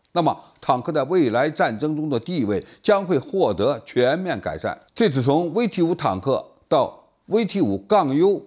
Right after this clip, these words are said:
变体的升级，还有一个亮点，那就是车载精英五A无人机。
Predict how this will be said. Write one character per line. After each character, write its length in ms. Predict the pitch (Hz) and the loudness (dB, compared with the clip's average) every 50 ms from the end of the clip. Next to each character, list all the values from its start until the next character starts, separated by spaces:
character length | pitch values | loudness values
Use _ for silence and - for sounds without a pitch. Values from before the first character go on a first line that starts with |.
| _ | _
变 260 | - 220 214 165 117 104 | -2 0 0 0 0 -2
体 140 | - - | -6 -8
的 100 | 73 95 | -10 -8
升 180 | 113 131 131 127 | -6 -6 -6 -6
级， 240 | 107 101 104 110 - - _ _ _ _ | -6 -6 -8 -8 -8 -12 _ _ _ _
还 200 | - 147 160 175 | 0 2 2 4
有 80 | 131 | 2
一 80 | 117 123 | 0 0
个 60 | 127 | 0
亮 180 | 120 113 95 85 | 0 0 -2 -2
点， 220 | 80 80 71 64 _ _ _ _ _ _ - | -6 -8 -8 -10 _ _ _ _ _ _ -4
那 120 | - 143 | -2 -2
就 120 | 123 113 104 | 0 0 -2
是 200 | 92 101 92 - - | -2 -4 -6 -6 -6
车 220 | - - 190 185 | -2 0 0 0
载 180 | 143 127 82 80 | 2 0 -2 -2
精 260 | - - 165 160 156 | -2 -2 -2 -2 0
英 240 | 156 170 170 - - - | -2 -2 -4 -6 -10 -8
五 200 | 101 92 87 90 | -6 -6 -4 -2
A 120 | 120 147 | -2 0
无 120 | 127 95 | 0 -2
人 120 | 110 117 110 | -2 -4 -4
机。 240 | 104 117 120 - | -6 -8 -10 -10